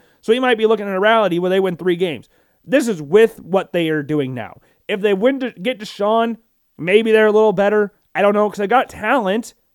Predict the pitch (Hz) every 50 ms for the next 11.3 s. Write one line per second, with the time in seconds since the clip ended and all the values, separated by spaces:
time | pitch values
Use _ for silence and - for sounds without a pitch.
0 | _ _ _ - 185 196 - - - 208 226 262 240 214 220 214 220 - _ _
1 | _ _ _ - 190 214 196 - 180 196 233 240 220 202 196 208 247 254 214 202
2 | 175 - 190 190 - 156 139 139 135 - 135 147 175 208 196 - _ _ _ _
3 | _ 165 185 214 185 185 156 180 196 220 220 226 214 - - 175 180 196 180 190
4 | 190 151 190 180 160 170 190 196 185 175 175 185 180 - 175 190 185 185 135 156
5 | 170 170 165 170 160 156 160 156 - 165 175 180 180 160 170 190 - 190 - -
6 | - 190 180 202 208 185 175 147 127 131 151 170 196 208 202 175 185 190 180 -
7 | - - 165 170 170 156 151 156 156 170 190 - _ _ _ _ _ _ _ _
8 | _ _ - 196 220 226 214 214 - 185 202 202 196 180 185 185 185 196 180 190
9 | 185 180 180 180 185 170 175 175 170 170 170 - 175 175 170 - _ _ _ _
10 | 180 220 254 247 247 214 180 151 147 151 143 131 147 139 123 120 131 127 117 113
11 | 123 127 131 147 151